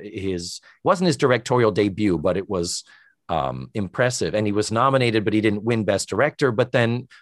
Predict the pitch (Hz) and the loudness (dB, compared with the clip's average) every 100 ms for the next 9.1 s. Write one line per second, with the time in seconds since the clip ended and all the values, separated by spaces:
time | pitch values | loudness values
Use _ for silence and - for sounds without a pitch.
0 | _ - 110 104 113 104 104 95 101 92 | _ -2 0 2 2 2 2 2 2 0
1 | 92 98 - 156 143 90 90 - 98 90 | 2 0 0 -2 -2 -4 -6 0 0 2
2 | 98 _ _ _ - 101 90 87 104 98 | -2 _ _ _ -4 -2 -2 0 0 -2
3 | 90 90 95 92 - 104 156 185 - 98 | -4 -4 -2 -2 -6 -2 0 0 0 0
4 | 98 - - 98 95 92 101 120 - 98 | 0 -4 -2 0 0 0 -2 -2 -4 -8
5 | 87 - 147 135 92 76 - _ _ - | -6 -4 0 2 0 -4 -10 _ _ -8
6 | 76 80 82 80 82 113 123 - 76 71 | -4 -2 -2 -4 -2 0 0 -2 -8 -8
7 | - - 82 78 73 67 - - - 64 | -10 -10 -8 -8 -8 -10 -8 -6 -6 -8
8 | 60 64 - 110 - - - 69 64 50 | -12 -12 -4 -2 -2 -8 -12 -14 -14 -16
9 | - | -18